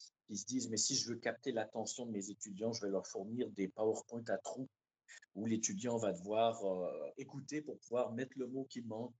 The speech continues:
dans le PowerPoint. » Alors, là aussi, euh, la personne va croire que c'est une stratégie,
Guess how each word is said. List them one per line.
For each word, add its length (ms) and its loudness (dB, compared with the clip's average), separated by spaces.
dans 100 -4
le 80 -6
PowerPoint. » 540 -4
Alors, 280 2
là 160 4
aussi, 520 6
euh, 100 8
la 120 0
personne 460 -2
va 160 -2
croire 440 -4
que 80 -8
c'est 140 -4
une 60 -4
stratégie, 880 -4